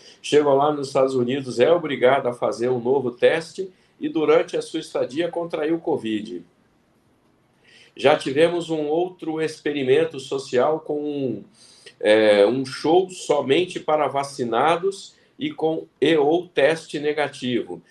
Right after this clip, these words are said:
E mesmo assim, houve uma nova contaminação durante o evento. É, então, a gente vive uma época em que mesmo o indivíduo vacinado, ele não está isento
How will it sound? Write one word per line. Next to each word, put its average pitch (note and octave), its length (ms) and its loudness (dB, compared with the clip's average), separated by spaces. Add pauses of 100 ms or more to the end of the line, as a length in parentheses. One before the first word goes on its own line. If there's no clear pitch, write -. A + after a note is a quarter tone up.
(180)
E A2+ 100 -6
mesmo D3 340 4
assim, C#3+ 480 -4
houve D3+ 380 2
uma D3 220 -2
nova C3+ 440 0
contaminação C3+ 1040 -2 (420)
durante C3+ 920 2
o C3+ 180 -4
evento. G2+ 720 -2 (720)
É, B2 360 4
então, C3 340 -4
a F3+ 60 -4
gente F3+ 280 -6
vive D#3+ 380 -6
uma C3+ 220 -2
época D#3+ 440 -4
em C#3+ 160 -2
que D3 160 -10
mesmo G3 560 2
o E3+ 80 0
indivíduo C3+ 640 -4
vacinado, A#2 920 0 (420)
ele F#3 180 4
não F#3+ 140 2
está F#3 300 -2
isento E3+ 800 0